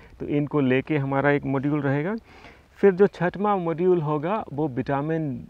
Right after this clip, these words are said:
डी और बी ट्वेल्व को बढ़ाने के लिए होगा। आ, ये नई डिस्कवरीज हो रही हैं, बहुत सारे लोग टेस्ट करा रहे हैं और ये पता चल रहा है कि करीब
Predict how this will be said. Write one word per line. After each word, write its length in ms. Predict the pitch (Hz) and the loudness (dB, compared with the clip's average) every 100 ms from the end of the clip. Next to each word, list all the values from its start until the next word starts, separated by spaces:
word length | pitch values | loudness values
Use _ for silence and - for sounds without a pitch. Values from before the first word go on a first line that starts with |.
| 123 | -12
डी 520 | 101 127 156 190 196 - | -6 -2 -2 -2 -4 -4
और 140 | 139 | -6
बी 280 | 120 101 127 | -4 -4 -4
ट्वेल्व 420 | - 120 123 117 - - | -2 -4 -4 -6 -14 -14
को 200 | - 120 | -6 -4
बढ़ाने 500 | 107 98 85 90 95 | -2 -4 -4 -4 -4
के 140 | 90 98 | -4 -4
लिए 160 | 98 | -2
होगा। 360 | 95 85 85 - - - - - - - - - _ - | -4 -6 -12 -14 -20 -20 -20 -20 -20 -20 -20 -20 _ 2
आ, 160 | 117 135 | 4 6
ये 160 | 156 | 6
नई 220 | 151 160 | 4 4
डिस्कवरीज 560 | 160 160 - 151 160 156 | 4 2 2 4 4 4
हो 140 | 135 | 2
रही 180 | 147 156 | 2 0
हैं, 120 | 156 | 0
बहुत 180 | 131 143 | 0 0
सारे 200 | 151 147 | 0 0
लोग 180 | 147 147 | 0 0
टेस्ट 240 | 139 135 - | 0 -2 -2
करा 260 | 139 139 | 0 2
रहे 140 | 139 143 | 2 0
हैं 60 | |
और 160 | 147 143 | -2 -4
ये 60 | 139 | -2
पता 300 | 139 143 143 | -2 -2 -2
चल 220 | 135 131 | -2 -2
रहा 220 | 143 139 | -2 -2
है 140 | 151 | -2
कि 80 | 147 | -4
करीब 280 | 143 151 | -2 -2